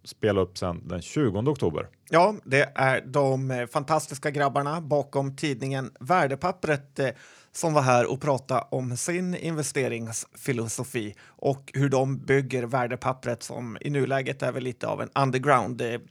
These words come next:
Speaker 2: tidning nästan i jämförelse med de stora drakarna. Så att det är kul vad två killar,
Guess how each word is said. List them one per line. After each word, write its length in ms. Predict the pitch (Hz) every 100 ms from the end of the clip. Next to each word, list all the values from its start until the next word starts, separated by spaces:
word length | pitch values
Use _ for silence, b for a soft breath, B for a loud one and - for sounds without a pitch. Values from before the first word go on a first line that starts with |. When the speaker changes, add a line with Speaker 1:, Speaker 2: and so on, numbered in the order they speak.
| -
Speaker 2:
tidning 420 | 165 190 170 120 -
nästan 420 | 127 - 120 117
i 40 |
jämförelse 580 | 127 117 120 110 - 120
med 140 | 123
de 160 | 113 113 -
stora 460 | - 131 123 139 156 b b b
drakarna. 600 | - 147 120 - 123 120
Så 100 | -
att 100 | 151
det 80 | 190
är 40 | 196
kul 320 | 196 190 180
vad 160 | 175
två 180 | 175 165
killar, 400 | - 151 123 127